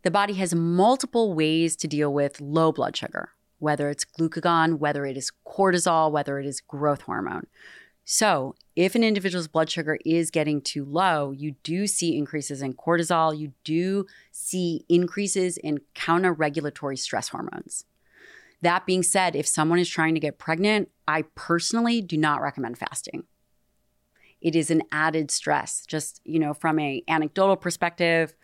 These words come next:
I had two babies in <laughs> two years or whatever, two and a half years. I don't necessarily recommend that, but the, <laughs> um, I was not fasting during that time. I wanted to eliminate that kind of external stress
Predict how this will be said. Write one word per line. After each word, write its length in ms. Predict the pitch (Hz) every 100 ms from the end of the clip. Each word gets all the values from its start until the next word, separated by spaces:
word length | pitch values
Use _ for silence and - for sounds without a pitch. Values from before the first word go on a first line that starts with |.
| _ _ _ _ _ _ _ _ _ _
I 160 | 147 147
had 220 | 156 151
two 160 | 170
babies 500 | 156 160 151 156 151
in 160 | 147 151 185 -
<laughs> 220 | - _ -
two 140 | 196
years 520 | 170 185 220 190 185
or 120 | 151 131
whatever, 480 | 147 170 180 165
two 140 | 160 -
and 80 | 135
a 20 |
half 140 | 135
years. 240 | 185 180 160
I 40 |
don't 140 | 135
necessarily 320 | 143 - 131 131
recommend 340 | 131 143 147
that, 320 | 180 185 180 - - - _
but 360 | 185 170 165 - _ _ _ -
the, 480 | 170 185 180 156 - -
<laughs> 160 | _ -
um, 460 | 170 156 139 - - -
I 140 | 180 170
was 180 | 170 160
not 180 | 165 156
fasting 320 | 151 - 147
during 200 | 143 139
that 140 | 139
time. 400 | - 214 160 135 -
I 80 |
wanted 300 | 160 180 185 175
to 120 | 180
eliminate 840 | 170 170 202 220 180 160 151 - _ _ -
that 280 | 165 151
kind 160 | - 170
of 80 | 147
external 420 | 156 - - 156 139
stress 440 | - 147 220 -